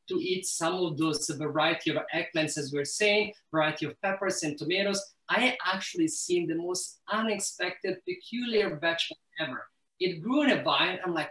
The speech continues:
"Man, look at that tomato. It looks so beautiful and luscious." And the woman say, "That's not a tomato. It's an actual eggplant," because the color of the toma-,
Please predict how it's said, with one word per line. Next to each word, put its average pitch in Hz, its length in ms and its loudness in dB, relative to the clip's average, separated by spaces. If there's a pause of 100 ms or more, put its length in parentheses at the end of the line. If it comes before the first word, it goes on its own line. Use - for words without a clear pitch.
"Man, 190 400 2 (320)
look 208 240 -2
at 190 120 -2
that 165 180 -4
tomato. 165 420 -2
It 160 100 -2
looks 196 180 -4
so 214 420 -4
beautiful 180 760 -4
and 147 140 -2
luscious." 165 560 -2 (280)
And 190 140 -2
the 202 80 -2
woman 233 280 2
say, 196 420 -2 (240)
"That's 196 220 0
not 262 120 0
a 269 60 0
tomato. 247 540 -2
It's - 140 -8
an 190 40 2
actual 202 400 0
eggplant," - 380 -4 (480)
because 190 380 4
the 185 160 2
color 247 360 6
of 175 100 0
the 160 100 2
toma-, 170 460 -4